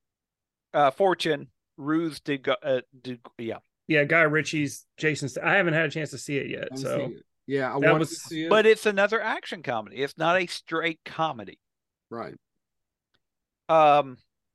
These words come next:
Speaker 1: number eleven, I think a lot of people enjoyed, and I will admit, you should see it. It's a fun movie. I still don't think it's a pure comedy. That would be Cocaine Bear.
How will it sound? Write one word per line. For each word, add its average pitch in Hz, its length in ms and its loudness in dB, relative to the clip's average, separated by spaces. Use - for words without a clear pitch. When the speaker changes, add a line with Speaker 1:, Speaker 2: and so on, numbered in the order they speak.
Speaker 1:
number 233 320 4
eleven, 226 540 2
I 156 80 -4
think 175 240 -2
a 180 60 -2
lot 170 180 4
of 165 80 -6
people 165 260 -4
enjoyed, 147 500 -4
and 143 100 2
I 143 80 4
will 165 160 4
admit, 151 320 0
you 120 100 -20
should - 160 -18
see 170 160 -2
it. 123 140 -2
It's - 100 -20
a - 40 -20
fun 139 200 -4
movie. 147 300 -8
I 135 60 0
still 170 200 2
don't 156 140 2
think 147 180 -2
it's 135 120 -10
a 127 60 -18
pure 143 200 -6
comedy. 151 460 -4
That 170 120 0
would 180 120 -8
be 165 120 -6
Cocaine 233 580 -2
Bear. 123 240 -2